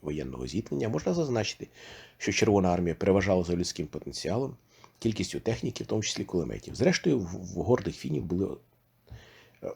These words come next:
особисті лижі, які стали знаряддям боротьби з червоними. Рядові фінської армії мали на озброєнні дев'ятиміліметровий кулемет Суомі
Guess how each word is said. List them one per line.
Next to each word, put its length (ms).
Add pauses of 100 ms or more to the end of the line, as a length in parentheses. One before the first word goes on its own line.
особисті 480
лижі, 240
які 180
стали 260
знаряддям 420
боротьби 300
з 20
червоними. 460 (600)
Рядові 260
фінської 400
армії 340
мали 220
на 80
озброєнні 420
дев'ятиміліметровий 800
кулемет 380
Суомі 420